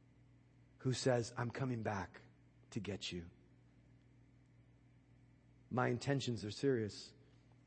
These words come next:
I've put a million dollars down as a down payment. <laughs> You know I'm coming back. I'm gonna give life to your mortal body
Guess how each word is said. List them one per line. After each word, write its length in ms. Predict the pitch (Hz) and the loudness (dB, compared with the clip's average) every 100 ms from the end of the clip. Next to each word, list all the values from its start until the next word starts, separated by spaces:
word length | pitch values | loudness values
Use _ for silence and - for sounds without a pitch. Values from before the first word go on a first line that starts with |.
| - - - | -20 -20 -10
I've 140 | 113 - | -8 4
put 120 | 147 | 6
a 20 | |
million 260 | 131 131 127 | 6 4 2
dollars 360 | 123 123 117 98 | 4 4 4 0
down 340 | 110 104 101 - | -4 -4 -8 -6
as 100 | 113 | -4
a 60 | 113 | -2
down 240 | 113 113 | 0 0
payment. 340 | 107 120 107 95 - - | 0 -2 -2 -8 -16 -8
<laughs> 120 | 196 - - - - - - 135 | -4 -4 -6 -10 -10 -10 -4 2
You 100 | 139 | 4
know 200 | 135 135 | 6 4
I'm 100 | 131 | 4
coming 320 | 131 127 123 | 0 0 2
back. 400 | 117 110 104 - - - - - - - - - - - | 2 2 -2 -10 -20 -20 -20 -20 -20 -20 -20 -20 -12 0
I'm 100 | 127 | 2
gonna 120 | 135 | 4
give 220 | 127 120 | 4 4
life 300 | 123 131 123 | 6 6 4
to 120 | - | 2
your 120 | 123 120 | 2 2
mortal 340 | 123 127 127 | 2 2 2
body 460 | 98 117 110 107 | 2 2 2 -2